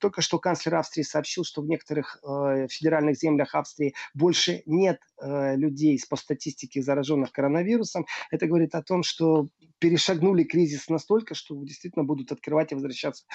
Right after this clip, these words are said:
к нормальной жизни. И мы помним, что Австрия одна из первых реагировала. Значит, вот только сейчас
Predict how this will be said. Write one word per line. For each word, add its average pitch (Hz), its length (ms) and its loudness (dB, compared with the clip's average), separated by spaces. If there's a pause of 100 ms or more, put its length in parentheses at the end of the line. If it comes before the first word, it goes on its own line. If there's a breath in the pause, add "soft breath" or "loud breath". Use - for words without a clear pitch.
(160 loud breath)
к - 80 -4
нормальной 156 460 4
жизни. 185 520 -2
И 165 80 -6
мы 156 140 -2
помним, 170 220 2
что 160 200 -2
Австрия 151 260 -2
одна 151 180 0
из 143 100 -8
первых 160 380 -2
реагировала. 143 640 0
Значит, - 280 -6
вот 151 120 -4
только 170 200 0
сейчас 175 600 -2